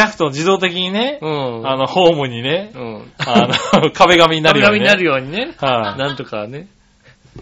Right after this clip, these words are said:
Speaker 1: 設定してね。
Speaker 2: うん。
Speaker 1: あー、それは気をつけよう。
Speaker 2: そうですね。
Speaker 1: ねえ。
Speaker 2: 気をつけてくださいね、本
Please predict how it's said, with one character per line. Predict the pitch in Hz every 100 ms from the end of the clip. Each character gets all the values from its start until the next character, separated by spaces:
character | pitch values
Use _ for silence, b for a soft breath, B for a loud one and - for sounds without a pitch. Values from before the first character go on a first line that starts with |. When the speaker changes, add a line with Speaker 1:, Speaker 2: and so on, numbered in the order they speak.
| - -
Speaker 1:
設 | 156 131
定 | 135 123
し | -
て | 131
ね。 | 170 247
Speaker 2:
う |
ん。 | 131 135 127 113 110
Speaker 1:
あ | 117 113 113 117 117 120
ー、 |
そ | 170
れ | 196
は |
気 | 185
を | 180
つ | 175
け | 170
よ | 151 113 90
う。 |
Speaker 2:
そ | 139
う |
で | 107
す | 98
ね。 | 120 135 123 101 117
Speaker 1:
ね | 123 131 131 123 120 110 104
え。 | 95
Speaker 2:
気 |
を | 127
つ |
け | -
て | 107
く | 101
だ |
さ | 101
い | 110
ね、 | 98
本 | 87